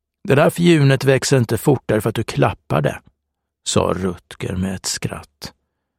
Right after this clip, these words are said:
Just försökte frambringa lite värdighet. Jag måste gå min rond nu. Rutger stötte armbågen i sidan på Henk. Det betyder att han ska titta in i Grisha-verkstaden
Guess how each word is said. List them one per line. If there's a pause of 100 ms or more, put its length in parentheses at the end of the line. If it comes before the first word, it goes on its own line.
(680)
Just
försökte
frambringa
lite
värdighet. (380)
Jag
måste
gå
min
rond
nu. (1300)
Rutger
stötte
armbågen
i
sidan
på
Henk. (880)
Det
betyder
att
han
ska
titta
in
i
Grisha-verkstaden